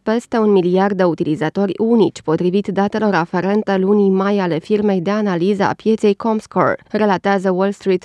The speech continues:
Journal. În decurs de un an, numărul de vizitatori ai Google într-un interval de o lună a crescut cu opt virgulă patru la sută la peste un miliard. În aceeași perioadă, Microsoft s-a menținut pe poziția a doua, cu nouă sute cinci milioane de utilizatori, în creștere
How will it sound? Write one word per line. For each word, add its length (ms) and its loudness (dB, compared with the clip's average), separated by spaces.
Journal. 540 -2
În 120 4
decurs 360 2
de 100 -2
un 180 0
an, 200 0
numărul 360 0
de 120 0
vizitatori 600 -2
ai 120 -2
Google 380 -2
într-un 220 -2
interval 520 -4
de 80 -6
o 180 -4
lună 340 0
a 120 -2
crescut 500 -6
cu 240 -2
opt 260 -8
virgulă 420 -2
patru 300 -4
la 180 -2
sută 400 -6
la 220 -4
peste 320 -4
un 200 2
miliard. 540 0
În 120 -4
aceeași 360 -2
perioadă, 560 -2
Microsoft 580 -8
s-a 180 -4
menținut 440 0
pe 220 -2
poziția 500 -2
a 80 -2
doua, 360 -2
cu 140 2
nouă 360 2
sute 400 -4
cinci 300 -2
milioane 520 0
de 120 -2
utilizatori, 800 -2
în 60 -2
creștere 440 -4